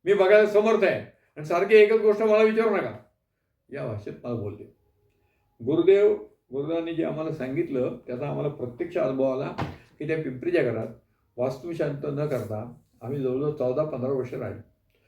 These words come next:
पण आम्हाला काहीही त्रास झाला नाही. गुरुदेवांनी एका शब्दात सांगितलं होतं, "तू वास्तुशांत करायची नाहीस, तू वास्तुशांत करू नकोस, तू तिथं राहा,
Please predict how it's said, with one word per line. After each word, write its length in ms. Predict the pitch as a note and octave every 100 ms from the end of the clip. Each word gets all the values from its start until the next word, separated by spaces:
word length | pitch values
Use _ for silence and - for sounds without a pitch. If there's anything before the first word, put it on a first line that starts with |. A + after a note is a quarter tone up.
| _ _ -
पण 100 | D3
आम्हाला 300 | C#3+ C#3+ E3
काहीही 600 | D#3+ A#2+ A#2 D#3 F3 -
त्रास 180 | B2+ B2
झाला 160 | A2 A2+
नाही. 140 | -
गुरुदेवांनी 500 | - B2 C3 D#3 E3
एका 220 | D#3 E3 D#3
शब्दात 260 | B2+ D#3+
सांगितलं 300 | D#3 A#2+ G#2+
होतं, 120 | - _ _ _ _
"तू 160 | A3 G#3+
वास्तुशांत 440 | F3 G3 F3 F3 D#3
करायची 320 | C3 C3+ D#3
नाहीस, 480 | C3+ C#3+ F3+ F3+ _ _ _ _ _ -
तू 320 | A3 F4+ -
वास्तुशांत 380 | - C#3 D#3+ D3
करू 300 | D3+ C#3 C#3
नकोस, 380 | D3 G#3 A#3 - _ _ _ -
तू 120 | E3
तिथं 240 | D#3+ F3
राहा, 380 | D#3 E3 A3 -